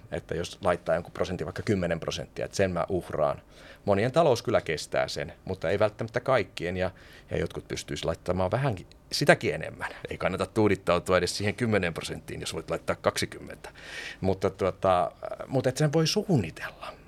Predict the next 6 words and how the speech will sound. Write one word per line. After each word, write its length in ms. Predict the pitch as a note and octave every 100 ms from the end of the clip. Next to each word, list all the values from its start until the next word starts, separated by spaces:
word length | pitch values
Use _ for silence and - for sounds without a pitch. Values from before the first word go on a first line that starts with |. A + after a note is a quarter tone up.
| - - -
ja 80 |
katsoa, 720 | G2 C3+ - - - D2+ D2+ - - - - - -
että 380 | E2+ - D#2 - - - - - - - - - - - -
onnistuuko 600 | G#2+ F2+ - D#2+ - -
se. 120 | D#2+
Ja 160 | D#2+